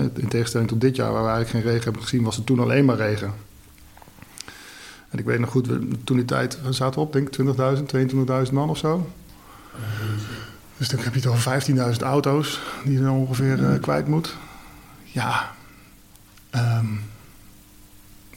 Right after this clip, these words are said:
we hadden in die opbouwen, de-, toen waren we denk ik nog een week of anderhalf aan het opbouwen. Nu zit dat alweer al twee of tw-, tweeënhalve week, omdat we groter zijn geworden. Maar ja, de eerste, de eerste anderhalve week, dan ging het nog. De eerste, de eerste dagen van die anderhalve week, dan ging het nog wel.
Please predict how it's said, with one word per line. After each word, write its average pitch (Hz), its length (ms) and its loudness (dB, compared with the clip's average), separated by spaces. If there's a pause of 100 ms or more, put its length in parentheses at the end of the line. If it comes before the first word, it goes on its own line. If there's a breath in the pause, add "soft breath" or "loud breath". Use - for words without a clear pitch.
we - 80 -8
hadden 120 400 0
in 131 120 4
die 127 120 4
opbouwen, 120 560 2
de-, 113 100 -6 (160)
toen 120 140 0
waren 110 200 -2
we 110 60 -4
denk 113 140 0
ik 113 100 -4
nog 117 180 -2
een 117 120 2
week 117 200 0
of - 140 -8
anderhalf 123 400 2
aan 120 80 -2
het 117 100 -2
opbouwen. 110 440 0 (920)
Nu 110 160 0
zit 107 140 0
dat 107 140 0
alweer 101 280 0
al 101 80 -2
twee 113 220 0
of 104 60 -2
tw-, 104 100 -8 (120)
tweeënhalve 117 440 0
week, 107 180 -2
omdat 107 160 0
we 107 60 0
groter 120 300 0
zijn 104 140 0
geworden. 104 280 -2
Maar 123 100 2 (720 loud breath)
ja, 123 240 2 (100)
de 131 80 4
eerste, 143 300 4
de 131 100 0
eerste 143 260 2
anderhalve 120 400 2
week, 120 260 2
dan 117 100 -2
ging 143 140 2
het 135 100 2
nog. 117 180 0
De 135 80 2
eerste, 143 380 2
de 147 140 0
eerste 160 260 2
dagen 143 340 4
van 131 100 4
die 120 100 2
anderhalve 120 320 2
week, 127 120 2
dan 127 80 0
ging 165 120 2
het 147 100 2
nog 107 100 -2
wel. 113 400 -2